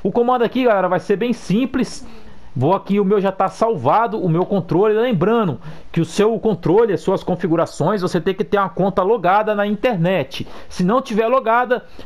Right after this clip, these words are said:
você vai ter que fazer isso aí sempre manualmente quando for tá ligando o seu jogo, ok? Aqui vou tá puxando o controle pro lado direito. E o meu, como já tá certo,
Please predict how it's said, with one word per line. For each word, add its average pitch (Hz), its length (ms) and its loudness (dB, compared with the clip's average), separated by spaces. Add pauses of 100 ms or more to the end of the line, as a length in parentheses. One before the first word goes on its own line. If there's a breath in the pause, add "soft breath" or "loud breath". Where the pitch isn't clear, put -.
você 180 420 0
vai 214 140 2
ter 220 140 -2
que 220 60 -16
fazer 208 300 0
isso 214 220 -2
aí 233 120 -2
sempre 220 520 -2
manualmente 196 580 0
quando 202 220 0
for 202 160 0
tá 202 240 2
ligando 185 400 0
o 190 40 -2
seu 214 320 0
jogo, 117 440 0
ok? 208 400 2 (340 loud breath)
Aqui 156 260 0
vou 226 140 0
tá 226 100 0
puxando 208 380 -2
o 185 60 0
controle 190 580 0
pro 165 140 -2
lado 151 420 2
direito. 202 500 0 (320 loud breath)
E 196 120 0
o 220 40 0
meu, 214 200 2
como 214 200 -2
já 208 140 0
tá 233 140 -2
certo, 233 480 0